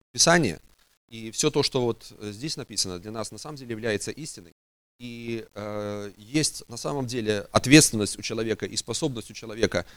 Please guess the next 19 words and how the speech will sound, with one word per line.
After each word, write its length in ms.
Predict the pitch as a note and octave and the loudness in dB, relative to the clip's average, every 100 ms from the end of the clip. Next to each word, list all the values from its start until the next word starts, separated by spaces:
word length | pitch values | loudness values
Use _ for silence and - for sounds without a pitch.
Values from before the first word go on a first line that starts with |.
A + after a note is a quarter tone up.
| - - _ | -20 -20 _
э, 580 | G#2 G#2+ G#2 G2+ G2+ G2+ | 0 2 2 2 2 0
лично 320 | G#2 D3+ - C#3 | 6 8 8 4
посмотреть 500 | B2 A#2+ A#2+ F#2+ - | 0 -4 -4 -4 -6
и 60 | |
поинтересоваться, 600 | - A2+ - - C3 G#2+ F#2 | -8 -8 -4 -2 0 0 -2
что 180 | - | 0
же 100 | D3 | -2
всё-таки 320 | A#2 A2+ - G#2 | 0 -4 -6 -12
здесь 220 | A2+ - | -12 -12
написано, 480 | A2+ - - F2+ - _ _ _ - | -14 -4 -4 -4 -14 _ _ _ -2
а 120 | A2 | -2
не 280 | A#2+ B2 A#2 | -2 -4 -8
отдавать 440 | A#2+ A2+ C#3 C#3 | -6 -4 -2 -2
это 140 | G#2+ G#2+ | -4 -6
на 120 | A2 | -6
откуп 300 | B2+ - G2 | -6 -8 -4
специалистам, 560 | - G#2+ A#2 D#3+ - A2+ | 4 6 8 8 6 6
так 120 | G2 | 4
называемым. 480 | G#2+ G2 E2+ D#2 | 2 2 -2 -8